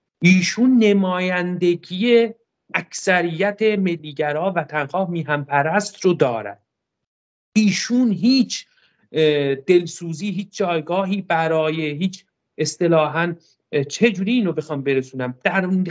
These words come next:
قبال امروز مسیح علی نژاد ندارن. همین باعث خسران شد، همین باعث شد که سوء استفاده شد.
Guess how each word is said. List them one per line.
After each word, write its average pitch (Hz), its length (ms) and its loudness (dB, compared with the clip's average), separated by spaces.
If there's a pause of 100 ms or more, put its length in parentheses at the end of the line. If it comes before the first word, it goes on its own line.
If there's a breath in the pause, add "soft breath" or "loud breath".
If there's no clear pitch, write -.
قبال 202 500 2 (100)
امروز 196 480 0
مسیح 190 460 -6
علی 175 160 -4
نژاد 180 360 -6
ندارن. 180 560 -2
همین 302 380 2
باعث 208 360 0
خسران 185 520 -6
شد، 135 300 -8 (300 loud breath)
همین 277 340 0
باعث 220 300 -2
شد 185 280 -8
که 165 320 -6 (180 soft breath)
سوء 185 240 0
استفاده 156 580 -4
شد. 127 320 -10